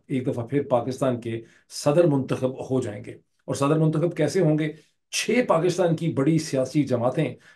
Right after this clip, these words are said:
जिसमें नवाज शरीफ साहब की पीएमएलएन शामिल है, वो जनाब आसिफ अली जरदारी साहब को प्रेसिडेंशियल, अ, candidate के तौर पे उन्होंने nominate किया है।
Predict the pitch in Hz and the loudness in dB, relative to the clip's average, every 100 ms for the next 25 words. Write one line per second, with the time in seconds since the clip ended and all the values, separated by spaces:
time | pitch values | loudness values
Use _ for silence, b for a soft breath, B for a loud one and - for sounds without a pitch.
0 | b 139 - 156 131 123 135 156 139 139 | b -6 0 4 6 6 6 2 0 0
1 | 143 131 131 - 135 127 135 131 127 120 | -2 -4 -4 -4 -2 0 2 2 2 0
2 | 117 113 160 120 120 b b 151 135 131 | -2 -2 0 0 -4 b b -2 2 4
3 | 127 135 123 156 147 127 117 113 113 123 | 4 2 -2 -2 -2 0 0 -2 -2 -4
4 | 123 110 107 151 151 127 120 123 120 117 | -4 -8 -4 -6 -2 -2 0 -2 -4 -4
5 | 131 123 b _ - 123 117 135 131 147 | -6 -6 b _ -6 -4 -4 -2 0 2
6 | 151 156 135 123 120 - 123 131 110 - | 2 0 0 0 0 -4 0 0 0 -4
7 | - _ - 113 113 175 214 - 165 160 | -10 _ -8 -4 0 2 2 4 4 4
8 | - | 0